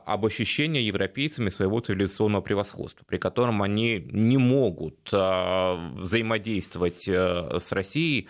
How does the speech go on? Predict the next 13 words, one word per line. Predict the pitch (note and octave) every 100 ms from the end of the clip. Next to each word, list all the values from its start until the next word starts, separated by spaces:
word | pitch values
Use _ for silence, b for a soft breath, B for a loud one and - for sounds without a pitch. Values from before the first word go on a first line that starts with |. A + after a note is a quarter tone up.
| B B B
на | - G2+
условиях | - B2 A2+ -
равноправия. | G#2 G#2+ G#2 - F2 C#2+ A1 - b b b b b
То | F#2
есть, | -
а, | G#2 F#2+ F#2+ -
а, | G#2 G2+ G2 F#2+ D#2+ - -
они | G#2+ B2 F#3 F#3+ D3+ G2+ E2+ _
по | - G#2+ G2+ F2
ментальным, | G#2+ C#3+ C#3+ B2 G#2 F#2 F2 E2 D#2
а, | F2 F#2 F#2 F#2
причинам | - G#2 - F#3 E3 F#2+
готовы | G2 A2 A2 G2+ G#2